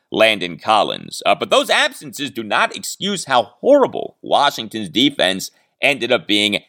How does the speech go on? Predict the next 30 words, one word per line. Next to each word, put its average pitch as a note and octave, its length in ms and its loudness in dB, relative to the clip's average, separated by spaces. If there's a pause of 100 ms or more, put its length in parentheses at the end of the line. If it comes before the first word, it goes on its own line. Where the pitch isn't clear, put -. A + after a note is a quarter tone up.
(160)
in G#2+ 220 0
this A2+ 240 0
game. F3 360 2
The B2 160 2
numbers D3 600 -2
are - 160 4
frightening. - 680 -2 (320)
Washington F#3+ 760 0
allowed C#3+ 240 4
the C#3 100 -6
Cowboys A2+ 560 0
to - 100 -10
score A2 460 4 (180)
fifty-six C#3 600 0
points. C2+ 480 -4 (340)
Washington F3+ 720 0
allowed C#3+ 260 6
the B2 80 -2
Cowboys A2+ 520 0
to F#2+ 100 -6
put A#2+ 200 2
up - 300 2 (240)
four F3+ 260 8
hundred B2+ 600 2 (100)
ninety-seven G2+ 880 0 (240)
total A2 280 4
net G#2 200 4
yards F#2 280 4
of D2 100 -2
offense. D2 600 2